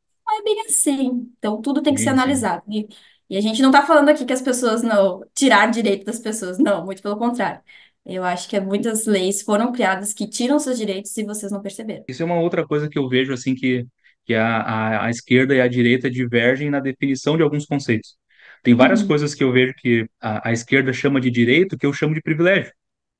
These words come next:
Speaker 2: por
Speaker 1: Aham,
Speaker 2: exemplo,
Speaker 1: sim.
Speaker 2: né? Qu-, quando eu, quando eu obrigo que uma pessoa esteja voluntariamente trabalhando pra mim, pra atender o, a minha necessidade naquele momento, isso é um privilégio meu. Eu não tô dizendo que não existe isso na humanidade. Que bom,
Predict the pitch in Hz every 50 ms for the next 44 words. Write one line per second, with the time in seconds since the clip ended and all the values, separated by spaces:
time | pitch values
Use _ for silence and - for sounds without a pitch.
0 | _ _ _ _ - 247 262 262 233 214 202 - 113 107 113 117 110 110 - _
1 | _ - - _ - - - 185 - _ - 113 113 123 120 - - - _ _
2 | - 117 - - 143 143 156 156 151 - - 156 156 156 160 165 160 131 139 160
3 | 180 202 196 - 196 185 175 175 175 160 156 - 160 147 139 131 _ - 139 135
4 | 139 139 135 135 - - 113 120 147 175 202 214 214 - 180 175 160 151 151 147
5 | - - 147 143 143 139 135 135 135 139 131 - 147 151 180 180 160 160 175 190
6 | 180 - 123 123 123 - 135 127 123 131 139 143 135 - - 113 117 127 160 196
7 | 196 175 160 - 143 - - 123 120 123 143 156 143 131 120 - 123 123 139 -
8 | - 123 110 147 160 170 220 269 311 311 - 151 135 117 104 104 _ _ _ _
9 | _ _ _ _ _ _ _ _ _ - 120 127 120 120 151 156 156 185 202 214
10 | 202 202 185 180 175 170 156 139 139 160 165 - - 156 147 - 139 139 131 135
11 | 135 131 131 117 120 117 107 104 _ - 123 131 147 190 226 214